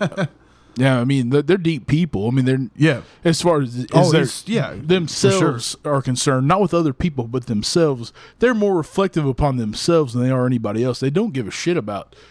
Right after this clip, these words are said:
Speaker 1: that, you know. But the, the thing is, is, like, I think maybe he feels guilty. He's like, "Maybe this kid had a normal life, and then I fucked it up. Now I'm the person I hate."
Speaker 2: So
Speaker 1: You
Speaker 2: he
Speaker 1: know,
Speaker 2: just killed him.
Speaker 1: so he kills him because he doesn't wanna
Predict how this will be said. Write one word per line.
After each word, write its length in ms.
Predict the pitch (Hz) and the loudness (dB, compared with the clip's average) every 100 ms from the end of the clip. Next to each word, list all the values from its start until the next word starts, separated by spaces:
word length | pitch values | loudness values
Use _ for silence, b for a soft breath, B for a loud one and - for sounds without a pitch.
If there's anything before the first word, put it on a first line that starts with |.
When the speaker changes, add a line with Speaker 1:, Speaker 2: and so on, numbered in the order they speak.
| b b b b b _ - | b b b b b _ -20
Speaker 1:
that, 460 | 123 147 160 135 - | -4 0 0 -2 -4
you 100 | 143 | -4
know. 240 | 139 131 120 127 | -2 -4 -6 -4
But 220 | 143 143 | -2 -2
the, 180 | 131 104 _ _ _ _ _ _ _ _ 135 | -4 -8 _ _ _ _ _ _ _ _ -8
the 120 | 139 | -4
thing 260 | - 156 143 | 0 0 0
is, 240 | 151 151 | 0 0
is, 160 | 135 120 | -2 -2
like, 280 | 117 107 - - - - | -4 -6 -10 -20 -10 -4
I 120 | 131 | -2
think 220 | - 135 | 0 2
maybe 180 | 135 123 | 2 0
he 60 | |
feels 260 | 131 139 120 | 0 -2 0
guilty. 220 | 135 131 | -2 -2
He's 120 | 131 | -4
like, 100 | 117 | -4
"Maybe 200 | 120 143 | 0 0
this 140 | 131 131 | 0 0
kid 180 | - 120 | 0 0
had 300 | 156 170 156 | 2 2 0
a 20 | |
normal 360 | 127 127 113 | -6 -8 -10
life, 300 | 104 107 110 | -12 -12 -12
and 80 | 123 | -12
then 80 | 110 | -10
I 120 | 127 | -10
fucked 360 | 143 - 110 - | -8 -10 -10 -10
it 80 | 107 | -12
up. 200 | 107 113 | -12 -10
Now 260 | 139 143 143 | -6 -2 -2
I'm 200 | 151 143 | 0 -2
the 60 | |
person 340 | - 139 123 107 | -2 -2 -2 -6
I 200 | 165 139 | -4 -4
hate." 320 | 101 101 - _ _ b b b b b b b | -8 -12 -16 _ _ b b b b b b b
Speaker 2:
So 80 | |
Speaker 1:
You 60 | 160 | -4
Speaker 2:
he 40 | 123 | -2
Speaker 1:
know, 60 | |
Speaker 2:
just 140 | 117 - | -8 -14
killed 200 | 120 92 | -14 -16
him. 140 | 87 - | -20 -12
Speaker 1:
so 160 | - | -8
he 80 | 117 | -8
kills 280 | - 220 170 | -2 0 0
him 100 | 147 | -2
because 180 | 127 139 | -2 0
he 80 | 143 | 2
doesn't 200 | 135 127 | 0 -2
wanna 100 | 117 | -4